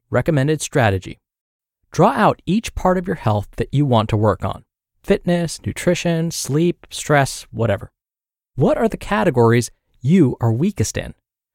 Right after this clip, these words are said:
What are the categories you really don't like spending time on? Hire a board of advisors to solve for each deficiency. Note,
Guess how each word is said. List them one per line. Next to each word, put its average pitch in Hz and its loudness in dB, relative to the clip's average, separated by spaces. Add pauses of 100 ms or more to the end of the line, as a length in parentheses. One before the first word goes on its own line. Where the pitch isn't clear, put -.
(160)
What 123 2
are 139 -4
the 156 -4
categories 139 0
you 131 -4
really 190 0
don't 147 0
like 151 -4
spending 131 -2
time 190 0
on? - -8 (560)
Hire 233 0
a - 0
board 117 0
of 214 0
advisors 120 0 (160)
to - -6
solve 180 2
for - -10
each 120 -4
deficiency. 135 -2 (540)
Note, - 2